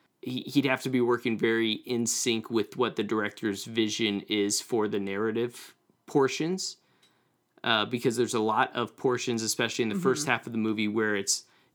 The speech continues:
Speaker 1: narration, narration, narration, his line,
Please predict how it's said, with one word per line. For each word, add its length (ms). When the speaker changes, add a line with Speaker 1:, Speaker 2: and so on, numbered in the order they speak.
Speaker 1:
narration, 720
narration, 560
narration, 540
his 340
line, 420